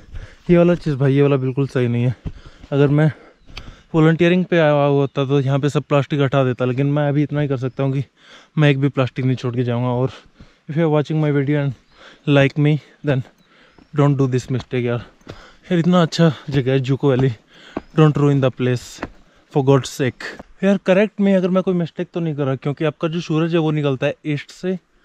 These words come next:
ईस्ट ये हो गया, छिपता है वेस्ट में, तो वेस्ट वो हो गया, उस तरफ सूरज दिख रहा है ना, थोड़ा थोड़ा रोशनी इस तरफ डार्क होता जा रहा है, ये हो गया नॉर्थ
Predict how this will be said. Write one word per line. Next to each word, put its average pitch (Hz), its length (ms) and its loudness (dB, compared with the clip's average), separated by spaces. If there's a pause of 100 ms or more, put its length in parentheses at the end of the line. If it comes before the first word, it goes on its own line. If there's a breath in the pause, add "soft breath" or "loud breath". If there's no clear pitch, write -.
(320)
ईस्ट 156 260 -12
ये 151 80 -4
हो 151 180 -4
गया, 175 180 -4 (1600 soft breath)
छिपता 143 340 -4
है 143 80 4
वेस्ट 139 340 0
में, 175 160 0 (180)
तो 139 120 -2
वेस्ट 139 280 -2
वो 147 120 4
हो 147 60 2
गया, 160 180 0 (460 soft breath)
उस 147 120 -2
तरफ 143 220 2
सूरज 139 240 4
दिख 127 160 2
रहा 143 120 4
है 156 60 4
ना, 160 120 4
थोड़ा 139 160 4
थोड़ा 135 220 2
रोशनी 131 320 2 (520 loud breath)
इस 135 120 0
तरफ 135 280 2 (420 loud breath)
डार्क 131 240 4
होता 139 220 2
जा 127 140 4
रहा 120 120 2
है, 117 80 -6 (580 loud breath)
ये 147 80 8
हो 139 140 4
गया 139 100 4
नॉर्थ 135 360 2